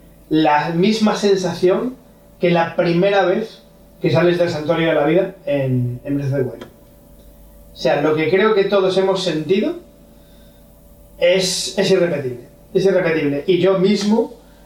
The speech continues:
he intentado, tanto en Wii U como en Switch, eh, rejugar el título una vez más y demás, buscando sensaciones que no, no, no han vuelto en,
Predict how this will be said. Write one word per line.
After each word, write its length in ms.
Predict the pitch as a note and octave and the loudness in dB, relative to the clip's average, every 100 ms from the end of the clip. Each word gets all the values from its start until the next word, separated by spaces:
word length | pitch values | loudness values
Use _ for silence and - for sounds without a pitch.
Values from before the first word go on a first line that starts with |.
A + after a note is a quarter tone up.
| - - | -20 0
he 160 | F3 | 2
intentado, 720 | F#3 F3+ F3 E3 F3 E3 E3 | 4 2 2 2 0 2 0
tanto 360 | D#3+ D#3+ D#3+ D#3+ | 0 -2 0 -2
en 480 | D3+ D3+ D3 C#3 C#3 | -2 -6 -6 -6 0
Wii 200 | E3+ F3 | 2 2
U 80 | E3+ | 0
como 180 | D3+ | -2
en 60 | D3 | -6
Switch, 420 | D3+ D3 - - - - - - - | -4 -4 -6 -10 -20 -20 -20 -18 -2
eh, 400 | D3 D3+ C#3 - - | 2 2 -2 -12 -6
rejugar 720 | D#3+ D#3 - D3+ D3+ D#3 D3 | 0 0 0 2 2 2 2
el 500 | D3 D3 D3 C#3+ C#3+ | 0 0 -2 -2 0
título 400 | F3 E3 D3+ D3 | 0 0 0 0
una 160 | D3 C#3+ | 2 2
vez 160 | C3+ C3 | 2 0
más 300 | D#3 D#3+ D3+ | 0 0 0
y 40 | |
demás, 240 | D#3 E3+ | -2 0
buscando 420 | D#3 D3 G#3+ G3+ F#3 | -2 -2 0 0 0
sensaciones 840 | F#3 E3+ D3 E3+ F#3+ A#3 - - - - - - - - - - | 0 0 -2 2 2 0 -6 -14 -20 -20 -20 -20 -20 -20 -20 -6
que 160 | F#3 F3 | 0 2
no, 360 | F#3 F#3 F#3 | 4 2 2
no, 180 | F3 F#3+ | 2 2
no 140 | F3+ F3+ | 4 2
han 120 | F3 | 4
vuelto 320 | F3 E3+ D#3+ | 2 2 -2
en, 640 | D#3 D3+ C#3+ C3+ C3+ C#3 | -4 -4 -6 -6 -8 -10